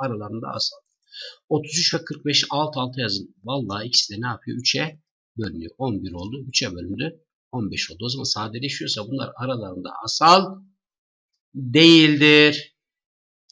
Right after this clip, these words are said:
D şıkkına gel. İkisi sadeleşiyor. İkiye böl. Dokuz, ikiye böl. Yirmi beş. Sadeleşiyorsa aralarında asal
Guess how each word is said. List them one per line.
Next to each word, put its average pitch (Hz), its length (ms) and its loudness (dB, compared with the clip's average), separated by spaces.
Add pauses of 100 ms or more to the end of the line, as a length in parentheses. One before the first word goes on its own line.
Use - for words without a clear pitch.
(160)
D 180 160 10
şıkkına 156 340 4
gel. 123 300 0 (680)
İkisi 202 600 4
sadeleşiyor. 143 720 -2
İkiye 143 300 0
böl. 165 160 2 (600)
Dokuz, 135 400 -10
ikiye 131 320 -8
böl. 147 180 -8
Yirmi 127 220 -6
beş. 98 160 0
Sadeleşiyorsa 175 960 4 (600)
aralarında 135 720 0
asal 170 680 8